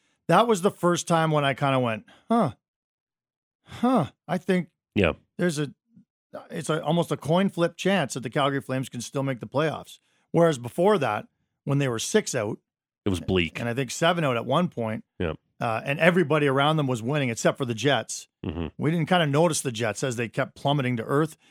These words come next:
Speaker 1: Everybody else, Minnesota, I thought they were the team that Calgary was gonna be chasing.
Speaker 2: I thought Seattle would be the one that would
Speaker 1: Seattle,
Speaker 2: come back
Speaker 1: we've
Speaker 2: to the
Speaker 1: all
Speaker 2: pack.
Speaker 1: been waiting all year long
Speaker 2: Right.
Speaker 1: for them to, to fall from grace. Uh, nobody's waiting for Colorado. You know,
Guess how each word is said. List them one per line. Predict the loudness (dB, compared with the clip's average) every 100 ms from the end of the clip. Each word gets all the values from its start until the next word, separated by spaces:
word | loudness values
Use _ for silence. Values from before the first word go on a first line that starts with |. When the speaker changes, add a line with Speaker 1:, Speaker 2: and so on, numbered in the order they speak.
| _
Speaker 1:
Everybody | 0 2 2 2
else, | 2 0
Minnesota, | -2 2 2 2 2 2 2
I |
thought | 0 0 2
they | 0
were | 0
the | -2
team | -4 -4
that | -4
Calgary | -4 -4 -6
was | -6
gonna | -8
be | -6
chasing. | 6 8
Speaker 2:
I |
thought | 8 4
Seattle | 6 8 10 8
would | 8
be | 6
the | 6
one | 6 4
that | 2
would | 2
Speaker 1:
Seattle, | 6 8 10
Speaker 2:
come | 10
back | 8
Speaker 1:
we've | 6
Speaker 2:
to |
the | 6
Speaker 1:
all | 6
Speaker 2:
pack. | 6
Speaker 1:
been | 6 4
waiting | 4 4 2
all | 2 2
year | 2 2
long | 2 4 4 6
Speaker 2:
Right. | 6 6 2 -2
Speaker 1:
for | 2
them | 2 2
to, | -2 -6 _ _ -10
to | -10 -6
fall | 0 0
from | 0 -2 0
grace. | 0 0 -2 -10 _ _ _ _
Uh, | -2 4
nobody's | 6 6 6 0 2
waiting | 2 2 -2
for | -2
Colorado. | 2 2 2 2 0 -2
You | -4 -2
know, | -2